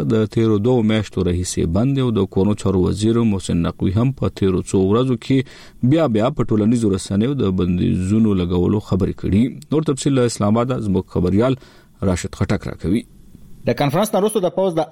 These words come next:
Speaker 2: عامه اړیکو څانګې یعنی آی اس پی آر په خپل بیان کې وویل چې د کنفرانس ګډونوالو د پوځ خلاف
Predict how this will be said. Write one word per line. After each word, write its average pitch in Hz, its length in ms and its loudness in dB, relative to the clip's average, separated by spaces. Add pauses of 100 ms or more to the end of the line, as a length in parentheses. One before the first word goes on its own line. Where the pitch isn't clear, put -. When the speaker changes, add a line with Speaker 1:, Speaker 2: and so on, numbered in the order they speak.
Speaker 2:
عامه 185 160 2
اړیکو 160 320 0
څانګې 160 420 -2
یعنی 135 220 2
آی 127 100 0
اس 123 160 -6
پی 135 160 0
آر 165 160 0
په 139 100 -2
خپل 151 220 -2
بیان 143 240 0
کې 151 160 -4
وویل 165 240 2
چې 147 80 -6
د 120 140 0
کنفرانس 123 420 -2
ګډونوالو 127 480 2
د 127 140 -2
پوځ 151 220 0
خلاف 143 220 0